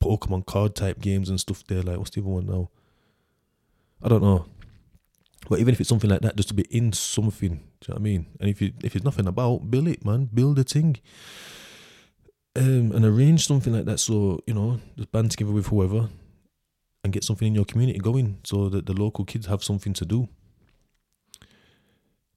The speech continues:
And yeah, that'll help 'em be, like, find who they are.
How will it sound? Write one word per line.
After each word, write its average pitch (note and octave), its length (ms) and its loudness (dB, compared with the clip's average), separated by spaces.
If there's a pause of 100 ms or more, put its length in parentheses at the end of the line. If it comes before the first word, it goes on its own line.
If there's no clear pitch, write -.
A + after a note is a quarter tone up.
(120)
And G#2+ 220 0
yeah, C3 220 2 (2000)
that'll A#2 180 -6
help G#2+ 240 -2
'em G2 140 -2
be, A2 360 -2
like, F#2+ 200 -4
find G2+ 280 2
who G2+ 180 0
they F#2 160 0
are. G#2+ 260 0